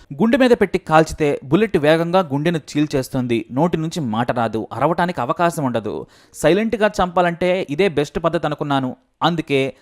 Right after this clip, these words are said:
చంపాలనిపించినప్పుడు అలా చంపేసి వెళ్ళిపోతాను. హత్య చేసి ఇంటికెళ్ళిన తర్వాత భోజనం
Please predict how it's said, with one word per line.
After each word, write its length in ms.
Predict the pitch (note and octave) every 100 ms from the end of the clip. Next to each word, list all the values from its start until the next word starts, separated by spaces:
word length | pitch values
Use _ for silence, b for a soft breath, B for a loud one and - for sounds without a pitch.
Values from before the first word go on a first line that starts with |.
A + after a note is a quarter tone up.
| b
చంపాలనిపించినప్పుడు 1120 | - F3+ G3+ G3+ F3+ D#3+ D#3 D3+ C#3 C#3+ C3+ -
అలా 160 | D#3 F3 -
చంపేసి 320 | D3+ D#3 D3 C3
వెళ్ళిపోతాను. 640 | B2 - A#2 A#2 G#2+ D#2+ b b b F#3
హత్య 260 | F#3+ B3+ G3+
చేసి 240 | G3+ F#3+ G#3+
ఇంటికెళ్ళిన 520 | D#3 E3 F#3 E3+ E3
తర్వాత 400 | D3+ C3+ C3 E3
భోజనం 560 | D3+ B2+ F3+ G3+ G3